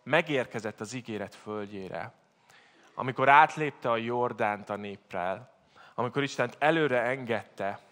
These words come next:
és még csak az első lépteit tette meg az ígéret földjén, először megállt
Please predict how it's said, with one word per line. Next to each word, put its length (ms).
és 220
még 160
csak 200
az 100
első 340
lépteit 640
tette 360
meg 460
az 140
ígéret 420
földjén, 640
először 400
megállt 760